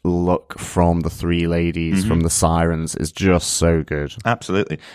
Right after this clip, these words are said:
Speaker 2: And there is also that comment from, uh, from Barbara when she sees Grundy and notices him there going, "I hope he doesn't take that shot to the head personally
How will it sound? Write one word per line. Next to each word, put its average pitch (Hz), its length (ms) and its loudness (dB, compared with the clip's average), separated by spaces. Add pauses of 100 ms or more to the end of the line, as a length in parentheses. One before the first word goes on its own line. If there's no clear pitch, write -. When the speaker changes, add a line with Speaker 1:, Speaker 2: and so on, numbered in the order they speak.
(120)
Speaker 2:
And 92 140 0
there 104 200 2
is 95 140 2
also 90 200 2
that 85 160 2
comment 80 300 0
from, 71 240 -4
uh, 71 200 -2
from 67 340 -4
Barbara 73 320 2
when 71 120 0
she 71 140 -4
sees 71 260 -2
Grundy 69 400 0
and 65 140 -4
notices 67 580 -4
him 69 180 -4
there 69 260 2
going, 69 380 0 (260)
"I 78 60 -4
hope 117 160 0
he 190 40 4
doesn't 113 220 0
take - 220 -4
that 71 140 -2
shot - 280 -4
to 73 80 -2
the 64 100 0
head 76 280 0
personally 65 520 -2